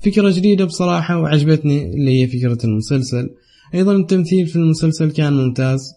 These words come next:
بين ممتاز وجيد جدًا، بغض النظر عن دوين جونسون كممثلين الآخرين، طاقم التمثيل بشكل عام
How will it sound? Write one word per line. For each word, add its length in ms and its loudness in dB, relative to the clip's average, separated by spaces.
بين 200 0
ممتاز 580 0
وجيد 380 2
جدًا، 460 0
بغض 300 -2
النظر 520 0
عن 420 0
دوين 280 2
جونسون 440 0
كممثلين 880 0
الآخرين، 520 0
طاقم 320 0
التمثيل 500 -2
بشكل 300 -2
عام 380 -2